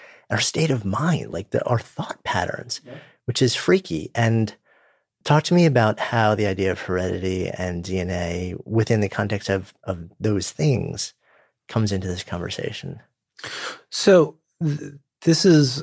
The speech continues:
Speaker 2: uh, a really fascinating area because if you look at certain species, there's, it's really hard to tell the difference between their own genes that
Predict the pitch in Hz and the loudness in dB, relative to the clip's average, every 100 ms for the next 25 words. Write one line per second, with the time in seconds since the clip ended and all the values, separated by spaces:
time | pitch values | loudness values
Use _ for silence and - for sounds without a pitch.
0 | - 135 127 127 127 147 143 120 139 131 | 2 4 6 6 6 8 8 6 4 4
1 | - 131 120 120 127 127 123 120 123 - | 2 2 2 2 4 6 4 4 0 2
2 | 127 120 120 131 151 _ _ - 135 - | 4 4 4 -2 -10 _ _ 0 0 4
3 | 135 135 165 175 156 131 - _ _ _ | 6 8 6 6 8 6 4 _ _ _
4 | _ - 151 143 131 120 117 - 135 - | _ -2 2 4 4 2 0 2 2 2
5 | 113 107 110 117 - - _ _ _ _ | 0 -2 -4 -8 -12 -18 _ _ _ _
6 | _ _ 147 120 - 131 117 135 - 147 | _ _ -4 -2 2 4 4 -2 0 2
7 | - 196 233 170 175 143 135 - 147 135 | 4 6 6 6 6 6 2 4 6 8
8 | 127 123 123 120 127 117 127 120 123 123 | 6 2 0 2 0 0 -4 -2 2 4
9 | 123 117 120 - - _ 135 127 131 143 | 4 2 -2 -12 -20 _ 4 6 6 8
10 | 143 120 123 120 113 120 120 - 120 | 6 6 2 2 0 -2 -4 -6 -6